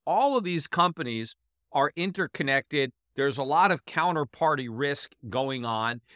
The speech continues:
and we're starting to see the buildup of a financial crisis within the crypto ecosystem. And this reminds me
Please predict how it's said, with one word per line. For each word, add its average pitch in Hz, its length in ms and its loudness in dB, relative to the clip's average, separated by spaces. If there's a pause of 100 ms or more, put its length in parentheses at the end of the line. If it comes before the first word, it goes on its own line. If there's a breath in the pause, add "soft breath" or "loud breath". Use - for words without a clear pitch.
(100)
and 160 180 0
we're 165 100 0
starting 208 460 4
to 160 80 0
see 175 580 -2 (400)
the 147 420 2 (260)
buildup 156 640 6
of 147 200 2
a 147 120 2
financial 165 600 -2
crisis 170 880 -2 (400)
within 175 320 0
the 160 80 0
crypto 170 520 2
ecosystem. 135 920 0
And 160 160 -4
this 269 280 -6
reminds 175 580 0
me 117 380 -6